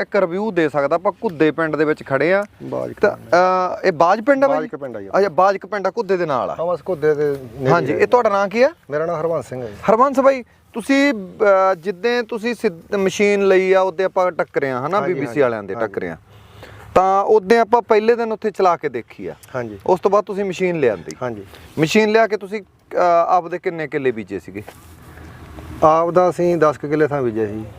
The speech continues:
Speaker 1: ਦਸ ਕਿੱਲੇ ਬੀਜਿਆ ਬਾਈ। ਆਹ ਤੁਹਾਡਾ ਬਾਣ?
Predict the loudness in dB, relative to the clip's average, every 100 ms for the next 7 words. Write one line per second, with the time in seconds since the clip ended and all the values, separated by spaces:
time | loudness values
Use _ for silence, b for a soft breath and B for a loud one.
0 | B B B 2 4 2 4 4 4 4
1 | 4 4 2 4 4 4 4 2 4 2
2 | 2 -2 -4